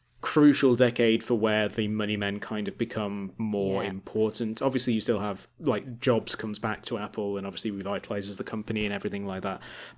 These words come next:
Speaker 1: but, uh, you do get a lot of people who are just, they're just executives. They're not
Speaker 2: Mm-hmm.
Speaker 1: necessarily people with, like, a grand vision for how technology can make people's lives better or whatever.
Speaker 2: Yeah,
Speaker 1: Um,
Speaker 2: yeah.
Speaker 1: and I li-, I liked that. I thought it was kind of, like, a nice little snapshot of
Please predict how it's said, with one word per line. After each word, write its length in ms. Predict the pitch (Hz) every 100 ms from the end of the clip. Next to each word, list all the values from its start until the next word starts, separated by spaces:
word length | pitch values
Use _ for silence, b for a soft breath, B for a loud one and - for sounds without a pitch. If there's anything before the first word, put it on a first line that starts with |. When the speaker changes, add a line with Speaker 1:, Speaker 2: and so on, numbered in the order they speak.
| -
Speaker 1:
but, 280 | 196 - b b b _ _ _
uh, 200 | 135 110
you 160 | 117 131
do 160 | 135 127
get 180 | 120
a 40 | 113
lot 200 | 117 104
of 120 | 104
people 260 | 117 110 107
who 160 | 113 104
are 60 |
just, 720 | 104 - 107 95 - - -
they're 140 | 131 120
just 260 | 143 -
executives. 680 | 113 107 95 101 104 95 - -
They're 120 | 107
not 100 | 104
Speaker 2:
Mm-hmm. 80 | 101
Speaker 1:
necessarily 340 | 156 110 104
people 240 | 110 - 104
with, 120 | 95
like, 200 | 101 -
a 40 |
grand 400 | - 113 104 98
vision 400 | 117 110 110 101
for 60 | 101
how 200 | 110 101
technology 520 | - 110 101 98 117
can 300 | 110 107 104 -
make 220 | 117 107
people's 280 | 101 107 95
lives 280 | 107 98 95
better 240 | 101 95 90
or 100 | 90
whatever. 300 | 92 87 165
Speaker 2:
Yeah, 400 | 147 135 135 139 143
Speaker 1:
Um, 180 | - 113
Speaker 2:
yeah. 280 | 165 147 147 -
Speaker 1:
and 100 | 175
I 60 |
li-, 160 | 240 247
I 80 | 190
liked 280 | 220 175 -
that. 140 | 107
I 120 | 101
thought 200 | 117 123
it 60 | 107
was 120 | 104
kind 280 | - 123 113
of, 80 | 104
like, 320 | 107 101 - _
a 60 | 120
nice 360 | 120 120 120 120
little 160 | 107
snapshot 520 | - 110 - - 101 117
of 460 | 104 98 95 -